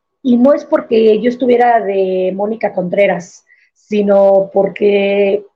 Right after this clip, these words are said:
simplemente lo voy a decir. Si no me gusta, voy a cuestionar, y voy a decir, "Oye, es que ha pasado esto y esto y esto", y por las redes sociales,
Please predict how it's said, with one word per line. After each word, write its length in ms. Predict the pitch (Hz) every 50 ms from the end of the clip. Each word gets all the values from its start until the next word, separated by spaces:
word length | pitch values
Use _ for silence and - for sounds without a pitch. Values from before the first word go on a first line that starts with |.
| _
simplemente 680 | _ - - 233 240 262 269 254 247 247 247 247 - 254
lo 140 | 247 226 196
voy 200 | 190 202 208 226
a 60 | 226
decir. 360 | 196 190 - - 233 226 - - _ _ _ _ _ - - - _
Si 340 | _ - _ - 220 208
no 380 | 214 214 220 233 254 277 294 302
me 180 | 294 294 269 247
gusta, 480 | 226 277 294 277 - - - 277 - 208
voy 180 | 208 208 226
a 80 | 247 240
cuestionar, 680 | - 208 - - - 190 180 196 262 269 - - - _ _ _ _ _ _ _ -
y 100 | 220 214
voy 180 | 226 226 233
a 80 | 254 254
decir, 460 | 240 208 - - 226 233 240 240 - - _ _ _
"Oye, 340 | - 208 208 196 214 202 - -
es 160 | 214 208 -
que 100 | - 233
ha 80 | 226
pasado 420 | - 240 233 - - 220 214 202 202
esto 260 | 208 214 208 - -
y 100 | - 180
esto 200 | 196 190 190 -
y 100 | 185 214
esto", 360 | 254 294 - - 214 190 - - _ - - -
y 120 | - 202
por 180 | - 220 220 214
las 140 | 220 214
redes 300 | 214 226 240 247 302 294
sociales, 720 | 311 320 - - 320 285 277 277 285 330 381 - - -